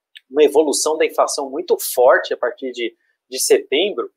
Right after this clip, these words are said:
As projeções em agosto de I P C A era de um e oitenta e ela, o I P C A fechou o ano com quatro e cinquenta e dois, né? Só no mês de,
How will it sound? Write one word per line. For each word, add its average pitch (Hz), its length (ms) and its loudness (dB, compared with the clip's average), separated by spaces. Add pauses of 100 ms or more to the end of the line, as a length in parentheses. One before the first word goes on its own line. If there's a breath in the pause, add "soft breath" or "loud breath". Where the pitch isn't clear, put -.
(380)
As 113 220 2
projeções 165 500 0
em 202 60 2
agosto 151 540 0
de 139 120 -10
I 135 40 -10
P 143 180 2
C 143 180 -2
A 127 160 6
era 127 180 2
de 127 200 -8
um 156 180 -4
e 190 100 0
oitenta 147 720 -2
e 113 120 -4
ela, 143 360 2 (360)
o 117 220 -4
I 117 40 -10
P 139 140 -4
C - 120 -6
A 143 60 0
fechou 170 300 -8
o 170 60 -2
ano - 120 -20
com 175 120 -12
quatro 156 280 -2
e - 40 -18
cinquenta 202 420 -6
e 220 80 -2
dois, 131 260 -2
né? 123 140 -16
Só - 180 -8
no 175 100 -14
mês 160 200 -8
de, 147 240 -10